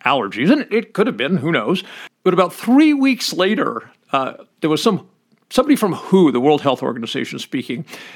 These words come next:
and he <laughs> said that for the vast, vast, vast majority of people who contract sars cov two, in other words, they get it inside them, they are infected,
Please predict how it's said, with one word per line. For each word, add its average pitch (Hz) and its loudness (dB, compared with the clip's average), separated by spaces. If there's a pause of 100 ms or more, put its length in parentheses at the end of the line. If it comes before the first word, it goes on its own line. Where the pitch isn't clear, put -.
(180)
and 196 2
he 208 8
<laughs> - -
said 220 2 (280)
that 202 4
for 208 -4
the 190 2
vast, 196 0
vast, 190 0
vast 151 -2
majority 139 0
of 123 -4
people 127 -2
who 143 -4 (260)
contract - -4
sars 113 -4
cov - -8
two, 156 0
in 113 -6
other 107 -8
words, - -12
they - -8
get 123 -4
it - -8
inside 156 -4
them, - -10
they 76 -6
are 147 -6
infected, - 0